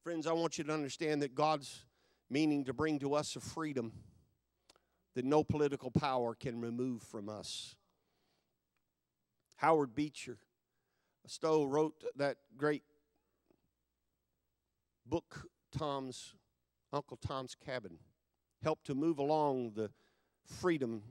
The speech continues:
of people in slavery in the United States. Within that book, she tells this story that she was a godly woman who had a revelation from God, and she sat and almost wrote the whole book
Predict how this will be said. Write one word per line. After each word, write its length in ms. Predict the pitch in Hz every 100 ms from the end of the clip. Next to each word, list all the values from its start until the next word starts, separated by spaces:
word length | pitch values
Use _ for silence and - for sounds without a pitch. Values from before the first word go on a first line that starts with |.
| -
of 180 | 117 117
people 340 | - 160 135 123
in 100 | 117
slavery 560 | - 151 131 120 113
in 80 | 117
the 40 |
United 360 | 117 120 127 107
States. 600 | - 151 135 - - - _ _ _ _ _ _ -
Within 300 | 113 135 165
that 240 | 156 143
book, 160 | 147 175
she 240 | - - 143
tells 580 | - 156 147 131 - - _ _ _ _ _ _ _ _ _ -
this 140 | 139
story 500 | - 180 180 143 131 -
that 160 | 139
she 180 | - 175
was 200 | 165 147
a 200 | 143 120 113 _ _ _ -
godly 360 | 160 175 156
woman 360 | 147 165 160 143
who 300 | 143 139 131 -
had 120 | 156
a 40 | 147
revelation 580 | 139 151 151 156 - 131
from 180 | 135
God, 320 | 127 143 147 131
and 120 | 117
she 160 | 135
sat 340 | 127 - 160 131
and 100 | 139
almost 360 | 147 147 135
wrote 180 | 143 147
the 80 | -
whole 160 | 139 151
book 240 | 139 139